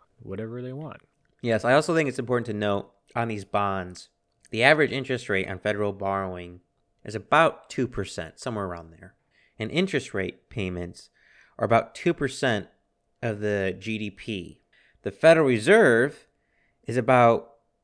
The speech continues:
Speaker 2: twenty-four percent of the G D P. Interest payments are also about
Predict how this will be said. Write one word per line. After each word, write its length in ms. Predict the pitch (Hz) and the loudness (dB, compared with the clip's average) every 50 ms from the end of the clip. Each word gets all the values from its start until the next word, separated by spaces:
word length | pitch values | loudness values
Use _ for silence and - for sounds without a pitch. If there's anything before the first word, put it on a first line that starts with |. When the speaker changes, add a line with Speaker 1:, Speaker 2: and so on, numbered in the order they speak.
| _ _ _ _ _ | _ _ _ _ _
Speaker 2:
twenty-four 600 | - - 165 165 160 151 135 - - 190 233 247 | -10 -6 -4 -2 -2 -4 -4 0 4 6 6 6
percent 600 | 240 151 127 - - - 107 101 101 104 - - _ _ _ | 6 2 0 0 -2 -2 -2 -2 -4 -6 -12 -18 _ _ _
of 120 | 110 107 | -6 -6
the 80 | 107 98 | -6 -6
G 160 | 107 110 107 | -6 -6 -6
D 100 | 107 98 | -6 -8
P. 440 | - - 107 104 104 101 98 98 _ _ _ _ _ _ _ _ _ - | -8 -6 -6 -4 -4 -6 -8 -10 _ _ _ _ _ _ _ _ _ 0
Interest 680 | 165 180 175 - - 120 98 92 98 - - - _ _ _ _ | 2 2 2 0 -2 -4 -4 -4 -6 -10 -14 -20 _ _ _ _
payments 680 | - 113 107 98 98 98 98 104 104 - - - - _ _ _ _ _ | -4 -4 -2 -2 -2 -4 -4 -6 -8 -12 -16 -20 -20 _ _ _ _ _
are 160 | 123 117 113 | 0 2 2
also 220 | 113 110 - 120 110 | 2 0 0 -2 -2
about 420 | 101 101 104 101 101 - - _ | 0 0 0 0 -2 -2 -6 _